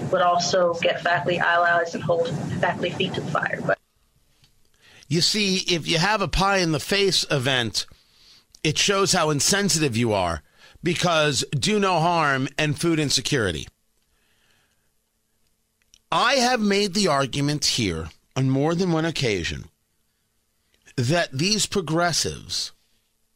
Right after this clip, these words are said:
Speaker 2: hate themselves and hate you.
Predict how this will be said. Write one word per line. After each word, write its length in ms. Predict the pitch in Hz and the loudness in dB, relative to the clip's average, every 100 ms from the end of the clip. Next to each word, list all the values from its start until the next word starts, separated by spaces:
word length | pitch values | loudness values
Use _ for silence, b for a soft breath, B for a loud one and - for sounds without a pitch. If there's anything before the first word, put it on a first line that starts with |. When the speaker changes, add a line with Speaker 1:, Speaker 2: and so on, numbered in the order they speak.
| _ _ _ _ _ _ - | _ _ _ _ _ _ -2
Speaker 2:
hate 280 | 214 247 - | 0 0 0
themselves 720 | 208 165 - 151 131 131 113 | 0 2 2 2 2 0 0
and 140 | 165 | 0
hate 240 | 135 156 - | 0 0 0
you. 320 | 135 107 | -2 -2